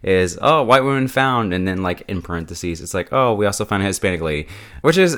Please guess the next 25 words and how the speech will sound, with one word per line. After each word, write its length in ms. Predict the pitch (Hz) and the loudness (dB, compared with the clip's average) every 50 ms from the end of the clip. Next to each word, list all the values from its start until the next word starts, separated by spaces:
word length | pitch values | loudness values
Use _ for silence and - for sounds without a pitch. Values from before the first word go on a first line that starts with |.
| 82 87 | -6 -6
kind 260 | - 143 156 165 175 | 2 4 4 6 6
of 140 | 170 156 135 | 4 4 4
like 180 | 127 123 123 120 | 4 2 2 2
how 240 | - 117 113 113 | 2 4 4 4
it 60 | 113 104 | 4 2
would 180 | 107 113 113 | 0 0 0
be 260 | 113 127 127 131 139 | -2 -4 -2 0 0
<laughs> 220 | 135 120 85 95 131 | 2 2 4 4 2
in 80 | 104 | 2
real 240 | 98 101 98 104 107 | 2 0 0 0 0
life, 300 | 104 98 107 120 139 - | 0 0 0 -2 -2 -4
of, 680 | 123 104 98 98 92 104 110 98 107 147 113 120 113 | -6 -4 -4 -2 0 0 2 2 2 0 0 -2 -6
<laughs> 0 | |
but, 240 | 98 98 92 92 92 | -2 0 2 2 4
uh, 280 | 90 90 87 87 87 - - - - - - - | 4 4 2 2 0 -2 -6 -18 -20 -20 -14 -2
let's 180 | - 139 135 135 | -2 -2 0 2
not 160 | 117 98 92 | 2 2 2
get 100 | 104 104 | 2 0
into 200 | 92 87 87 92 | 0 -2 0 0
that. 300 | 90 92 92 87 - - | 2 2 2 2 0 0
And 80 | 104 98 | -2 0
then 320 | 98 95 95 92 92 95 | 0 0 0 0 -2 -4
apparently 420 | 85 87 85 117 113 110 107 107 104 | -4 -4 -2 0 0 2 0 0 0
the 340 | 90 92 90 90 90 87 87 | 0 0 0 0 0 0 0
Reverend, 640 | 87 113 127 123 127 131 127 127 123 123 123 123 | 2 2 2 2 0 -2 -2 -2 -2 -4 -4 -6